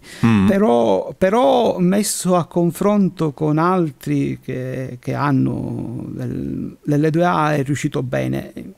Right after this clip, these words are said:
Speaker 2: ed è, mi piace molto,
Speaker 1: Ah, io potrei,
Speaker 2: come
Speaker 1: potrei scaricarne uno e fare la prova con quello della, della wad, che per quanto sia è molto vicino.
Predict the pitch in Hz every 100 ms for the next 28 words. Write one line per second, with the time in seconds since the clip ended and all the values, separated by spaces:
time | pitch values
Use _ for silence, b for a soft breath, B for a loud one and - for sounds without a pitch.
0 | _ _ - 180 175 190 160 151 - _
1 | 196 180 - 120 127 127 135 127 175 113
2 | 123 147 120 117 117 117 113 123 123 -
3 | - 117 117 113 127 156 - 87 80 82
4 | 104 113 104 85 - 95 95 92 78 78
5 | 76 78 76 B B B B B - 78
6 | 82 95 117 85 113 101 87 80 76 82
7 | 73 - 85 92 78 78 - 80 85 -
8 | 85 67 65